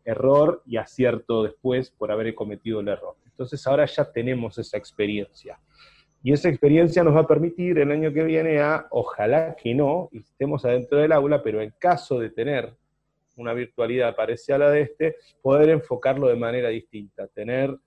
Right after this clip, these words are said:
la posibilidad de tener herramientas mucho más creativas y mucho más, este, incentivadoras para que participen.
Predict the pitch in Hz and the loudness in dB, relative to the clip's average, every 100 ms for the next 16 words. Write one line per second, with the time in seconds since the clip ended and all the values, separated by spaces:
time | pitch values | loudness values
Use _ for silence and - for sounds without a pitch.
0 | _ _ _ 117 117 123 - 120 120 127 | _ _ _ -4 -2 -6 -4 -6 0 2
1 | 131 127 123 120 131 123 123 127 143 123 | 2 -2 -4 -2 2 0 0 0 0 -2
2 | 120 127 165 160 170 160 - 151 156 196 | -4 -4 -6 -4 -2 -2 0 0 0 -2
3 | 180 170 170 170 _ _ - 120 143 156 | 4 4 4 -2 _ _ -12 -8 -6 -4
4 | 143 139 143 143 _ 127 113 _ - 117 | -2 0 2 0 _ -6 -6 _ -4 0
5 | 113 113 113 - _ _ _ _ _ _ | 2 0 -2 -6 _ _ _ _ _ _
6 | 123 127 170 151 147 143 143 139 151 156 | -8 -6 -4 -4 -2 -4 -4 0 6 8
7 | 165 165 175 - 123 117 113 110 101 110 | 10 8 6 2 -4 -4 -6 -8 -10 -18
8 | - 101 _ | -18 -20 _